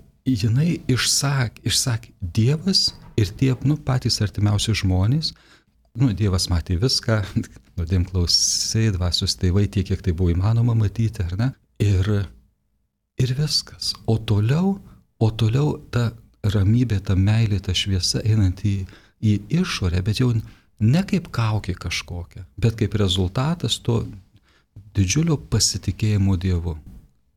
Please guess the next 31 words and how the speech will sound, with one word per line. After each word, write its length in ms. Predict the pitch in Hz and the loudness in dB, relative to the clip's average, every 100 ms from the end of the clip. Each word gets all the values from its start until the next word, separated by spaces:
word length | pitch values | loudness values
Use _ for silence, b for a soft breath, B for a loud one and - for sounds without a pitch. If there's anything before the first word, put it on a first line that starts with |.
| - | -6
„Viešpatie, 540 | 104 131 - 135 110 92 | -2 -2 -4 -6 -4 -4
esu 220 | - 104 | -4 -6
tavo, 460 | - 104 117 123 | -2 -2 0 -2
tau 240 | 113 98 92 | -4 -4 -4
priklausau, 840 | - 95 95 85 - 101 107 127 B B B B - | -6 -4 -4 -2 -2 0 0 -2 B B B B -4
priimu 340 | 107 131 123 | 0 2 2
iš 100 | 104 | 0
tavęs 320 | 107 104 101 | 0 0 0
visą 220 | 110 - 98 | -2 -4 -2
tai, 180 | 104 | -4
ką 180 | - 92 - | -2 -2 0
tu 120 | 95 | 2
man 240 | 92 90 | 4 2
duodi.“ 360 | 90 90 85 - _ - | 2 0 -2 -8 _ -4
Buvo 220 | 95 104 98 | 0 4 4
laikas, 420 | 117 127 110 90 - | 4 2 -2 -4 -2
kai 220 | 92 87 - B B - | -2 -2 -6 B B -4
ir 80 | 90 | 0
motina 280 | 92 104 | 2 2
Teresė 440 | 90 95 104 - 92 | 2 2 2 2 0
išgyveno 560 | 78 87 82 85 87 85 | -2 0 0 0 0 -2
tą, 220 | 92 85 87 | -2 -2 -2
nu, 160 | 90 - 87 85 - - | -2 -4 -10 -10 -14 -4
pa-, 100 | 82 | -4
paguodos 760 | - 90 85 113 135 110 87 | 0 2 4 4 4 2 0
tą 120 | - 82 | -2 -2
laiką 320 | 85 82 87 | -2 -2 -2
didelį, 300 | 98 92 90 | -2 -2 -2
tą 140 | 98 | 2
meilę, 440 | 90 101 123 139 113 | 2 4 2 2 0
kuri, 300 | - 98 | 2 2